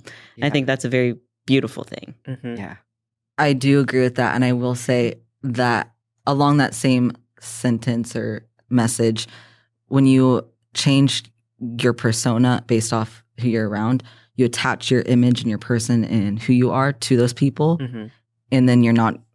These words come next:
Speaker 4: like, again, you're not your own person.
Speaker 3: Mm-hmm.
Speaker 1: Mm-hmm.
Speaker 2: Well, you're also, like, constantly, your happiness is based on the validation of
Speaker 3: Mm-hmm.
Speaker 2: those people. And I definitely struggled with that for a long time.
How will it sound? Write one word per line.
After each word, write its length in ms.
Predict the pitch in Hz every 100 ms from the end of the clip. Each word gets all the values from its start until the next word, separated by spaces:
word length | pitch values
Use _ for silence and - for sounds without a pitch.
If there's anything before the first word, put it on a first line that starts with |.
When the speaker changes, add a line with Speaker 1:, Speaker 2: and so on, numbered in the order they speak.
| -
Speaker 4:
like, 220 | 123 113
again, 240 | 120 113
you're 100 | 113
not 160 | 113 90
your 100 | 107
own 100 | 98
person. 480 | 113 104 - 107 110
Speaker 3:
Mm-hmm. 180 | 131 127
Speaker 1:
Mm-hmm. 280 | 117 151 143
Speaker 2:
Well, 120 | 131
you're 140 | 127 -
also, 400 | 107 113 143 123
like, 300 | 113 98 - -
constantly, 920 | - 113 92 - 104 117 110 113 113 _ _ _ _ _
your 160 | 107 131
happiness 600 | 117 113 117 127 123 127
is 120 | 117
based 340 | - 104 110
on 200 | 123 107
the 60 | 101
validation 680 | 101 98 90 90 90 110 90
of 60 | 87 92
Speaker 3:
Mm-hmm. 40 |
Speaker 2:
those 180 | 101 90
people. 380 | - 87 92 78
And 120 | 101
I 140 | 101
definitely 680 | 101 - 101 98 - 104 95
struggled 420 | 101 - 95 95 92
with 160 | 95
that 300 | 92 82 -
for 100 | 98
a 160 | 92 76
long 260 | 92 92
time. 320 | 87 98 85